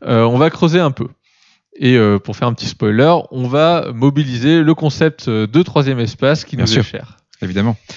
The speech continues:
Speaker 2: Euh, du coup, toi, avec, euh, dans ta besace, avec quoi t'es venu aujourd'hui ? Qu'est-ce que tu vas nous proposer comme, euh
Speaker 1: Euh, ben, en fait, je proposais simplement d'essayer de poursuivre le fil du raisonnement.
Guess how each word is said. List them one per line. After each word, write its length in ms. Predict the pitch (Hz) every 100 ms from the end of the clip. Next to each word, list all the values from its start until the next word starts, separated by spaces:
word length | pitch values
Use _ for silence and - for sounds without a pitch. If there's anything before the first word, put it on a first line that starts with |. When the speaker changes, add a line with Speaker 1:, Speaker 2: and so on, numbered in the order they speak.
| - - - - -
Speaker 2:
Euh, 480 | 139 143 143 143
du 120 | 143 190
coup, 140 | 254
toi, 220 | 233 220
avec, 360 | 185 135 135 -
euh, 680 | 123 120 117 110 107 110 123
dans 140 | 135
ta 120 | 170
besace, 460 | 156 175 180 185 -
avec 160 | 156
quoi 120 | - 285
t'es 140 | 190
venu 220 | 147 156
aujourd'hui ? 460 | 160 135 127 131 143 - _ _ _ _ _ _ _
Qu'est-ce 160 | 196 -
que 80 |
tu 140 | 196 160
vas 100 | 139
nous 100 | 139
proposer 380 | 139 131 127 135
comme, 200 | 127 113
euh 340 | 113 110 110 113 - -
Speaker 1:
Euh, 260 | 139 143 147 147 _ _ -
ben, 340 | 165 175 180 175
en 100 | 175
fait, 180 | 165 240
je 300 | 185 185 185
proposais 380 | 185 208 196 220
simplement 420 | 240 208 208 240
d'essayer 300 | 240 - 202
de 60 | 175
poursuivre 360 | 190 - 247
le 100 | 226
fil 200 | 190 196
du 120 | 170
raisonnement. 560 | 170 160 147 143 175 254